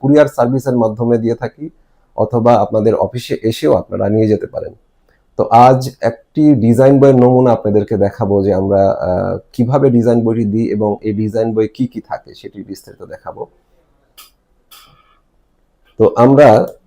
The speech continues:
আহ, normally এ থ্রি সাইজের, আমি যে কোনো এক, এগুলো আমাদের সবই ডেলিভারি হবে, আহ, সারা বাংলাদেশে ডেলিভারি হবে। এখান থেকে একটি ডিজাইন আমি আপনাদেরকে দেখাচ্ছি। আহ,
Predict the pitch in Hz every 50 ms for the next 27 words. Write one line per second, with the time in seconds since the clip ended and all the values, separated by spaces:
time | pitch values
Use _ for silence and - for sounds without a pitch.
0 | _ _ - - 104 101 101 101 104 107 117 120 131 135 139 139 139 143 147 147
1 | 147 - - - _ _ _ _ _ _ _ - 123 135 127 - - 139 156 156
2 | - - - 95 95 90 85 92 98 113 165 170 - _ - 120 123 120 120 127
3 | 127 123 - 127 120 123 123 - - 131 123 139 139 139 139 139 143 139 143 -
4 | - 127 143 160 147 127 123 123 123 120 131 131 135 135 135 127 107 110 101 92
5 | 101 127 185 240 - - _ _ _ _ - 101 98 95 - - 113 123 127 110
6 | 110 113 120 131 127 135 131 156 139 117 113 107 104 101 98 92 95 95 82 90
7 | 110 120 - - _ _ _ _ _ _ _ _ - 117 - - 143 147 143 156
8 | 143 - 165 165 - - - 117 117 - - _ _ - 151 139 107 107 107 101
9 | 98 113 110 110 113 113 113 110 107 104 101 98 95 - - 90 95 92 - -
10 | 90 87 92 92 - - - - - - - 113 175 180 _ _ _ _ _ _
11 | _ _ _ _ _ _ _ _ _ _ _ _ - 101 101 101 101